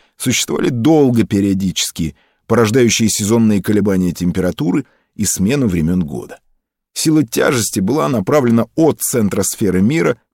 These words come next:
перпендикулярно к ее поверхности. Короче говоря, обитаемый остров существовал на внутренней поверхности огромного пузыря в бесконечной тверди, заполняющей остальную Вселенную. Максим,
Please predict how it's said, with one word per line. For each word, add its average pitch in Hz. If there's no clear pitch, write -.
перпендикулярно 131
к -
ее 127
поверхности. -
Короче 120
говоря, 110
обитаемый 117
остров -
существовал 123
на 127
внутренней 107
поверхности 104
огромного 95
пузыря 95
в 92
бесконечной 143
тверди, 82
заполняющей 107
остальную 107
Вселенную. -
Максим, 165